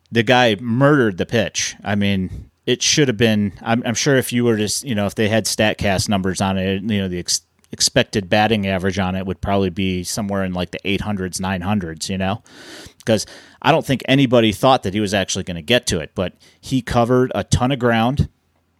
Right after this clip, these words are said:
and made a great play on it. And looking at it on video, you can't really tell that.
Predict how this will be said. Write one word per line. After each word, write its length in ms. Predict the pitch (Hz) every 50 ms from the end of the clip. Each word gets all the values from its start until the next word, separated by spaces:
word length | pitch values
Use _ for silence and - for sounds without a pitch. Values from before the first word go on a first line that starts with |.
| _ _ _ _ _ _ _
and 320 | 117 110 107 101 98 101 104
made 160 | 110 110 104
a 40 | 95
great 300 | - 117 113 117 117 -
play 220 | - 139 139 131
on 140 | 107 92 87
it. 100 | 95 -
And 320 | 113 110 107 107 104 98 - - - - - - - _ _ _ _ _ _
looking 460 | 92 110 123 139 156 - 185 156 147
at 160 | 139 131 127
it 200 | 127 123 - - - -
on 340 | 123 117 117 113 110 104 101
video, 640 | 95 101 131 160 196 160 113 104 95 92 90 95 - - - - _ _ _ _ _ _ _ _ _ _ _ _ _ _ _ _ _ _ _ _ _ _ _ _ _ _ _ _ _ _ _ _ - - _ _
you 220 | 120 117 117 120
can't 300 | - - - 143 135 -
really 260 | - 127 117 107 95
tell 260 | - - 127 127 120 104
that. 320 | 95 85 78 - - -